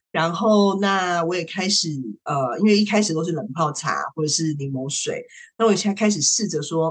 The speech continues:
：“嗯，我不要加，不要加料看看，我试着喝喝白水看看。”就觉得说：“诶，也可以。”因为可能就是慢慢，慢慢的这个，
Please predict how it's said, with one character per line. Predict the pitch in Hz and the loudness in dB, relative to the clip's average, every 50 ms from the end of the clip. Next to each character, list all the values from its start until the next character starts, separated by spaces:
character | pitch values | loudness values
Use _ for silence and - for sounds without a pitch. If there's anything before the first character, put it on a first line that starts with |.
| 160 160 | -2 -2
：“嗯， | 165 160 160 156 | -4 -4 -4 -4
我 | 151 147 143 151 - _ _ _ _ _ | -4 -4 -6 -8 -10 _ _ _ _ _
不 | 175 | 0
要 | 180 190 185 180 | 0 2 0 0
加， | - - 175 165 165 165 165 160 - _ _ _ | -2 -2 0 2 2 2 0 -2 -6 _ _ _
不 | - | 0
要 | 190 196 180 | 0 2 2
加 | 175 - 175 165 160 | 0 0 -2 -2 -2
料 | 160 180 170 143 | -2 -2 -4 -4
看 | - - - 147 147 | -4 -8 -10 -8 -6
看， | 156 156 139 | -4 -4 -4
我 | 131 | -4
试 | 127 - - - 170 | -2 -2 -2 0 0
着 | 165 147 | -2 -4
喝 | 156 - 160 151 | -2 -2 -2 -2
喝 | 156 165 160 | -2 -2 -4
白 | 160 143 113 131 | -4 -4 -6 -4
水 | 151 - - 135 - | -4 -6 -8 -8 -8
看 | - 151 104 - _ | -8 -10 -10 -10 _
看。” | - 127 107 - - - - - - _ _ | -8 -8 -8 -8 -12 -20 -20 -20 -20 _ _
就 | - 254 | -4 0
觉 | 214 214 | 2 2
得 | 190 185 180 | 2 2 0
说 | 180 208 196 202 - | 0 0 -2 0 -2
：“诶， | 226 214 - | -4 -4 -4
也 | 214 190 165 - | -2 -2 -2 -2
可 | - - - - 165 160 180 | -2 -4 -4 0 2 4 4
以。” | 208 202 160 131 - | 4 4 2 -2 -2
因 | 202 214 | 0 2
为 | 233 233 220 196 208 - _ _ | 4 4 4 2 0 -4 _ _
可 | - - 175 | -6 -4 -2
能 | 165 160 160 | 0 0 0
就 | 165 208 | 0 0
是 | 202 202 208 | 0 2 2
慢 | 196 220 220 214 | 2 4 4 4
慢， | 208 208 202 196 | 4 4 2 2
慢 | 202 196 | 0 0
慢 | 202 202 196 180 | 0 0 0 0
的 | 165 160 151 131 | -2 -4 -4 -6
这 | - - 180 | -6 -8 -6
个， | - - 160 147 151 | -2 -2 -2 -2 -2